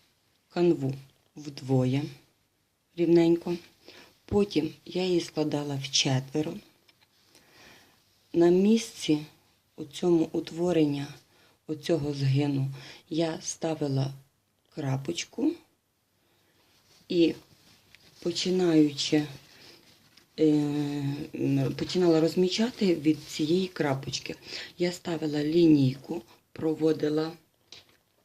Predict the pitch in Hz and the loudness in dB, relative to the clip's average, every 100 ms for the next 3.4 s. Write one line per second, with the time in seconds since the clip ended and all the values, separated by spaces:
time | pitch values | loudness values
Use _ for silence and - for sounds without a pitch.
0 | _ _ _ - 170 170 156 160 165 165 | _ _ _ -4 0 2 2 2 0 -4
1 | - - 165 170 170 175 180 202 208 _ | -12 -8 0 4 6 4 0 -4 -10 _
2 | _ _ _ - - - _ - 143 - | _ _ _ -20 -20 -20 _ -12 -8 -2
3 | 240 - 240 247 | -2 0 -2 -2